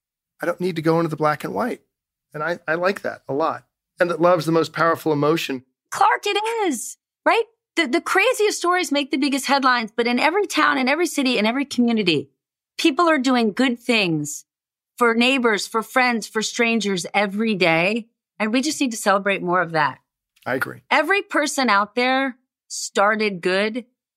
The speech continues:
Speaker 2: and they're forgotten or they're angry or they're pissed for a reason.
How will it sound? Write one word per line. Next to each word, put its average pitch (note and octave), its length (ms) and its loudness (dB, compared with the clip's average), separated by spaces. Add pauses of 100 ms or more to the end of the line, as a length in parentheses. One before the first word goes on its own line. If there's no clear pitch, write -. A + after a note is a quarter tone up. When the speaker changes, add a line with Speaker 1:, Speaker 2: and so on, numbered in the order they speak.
(140)
Speaker 2:
and G3 140 0
they're F3+ 140 2
forgotten G#3 720 0
or G3+ 260 -2
they're D#3+ 240 -4
angry A3 440 -2
or F#3 200 -2
they're E3+ 140 -2
pissed G#3 420 -6
for E3 160 0
a D3+ 60 0
reason. A#3+ 580 -2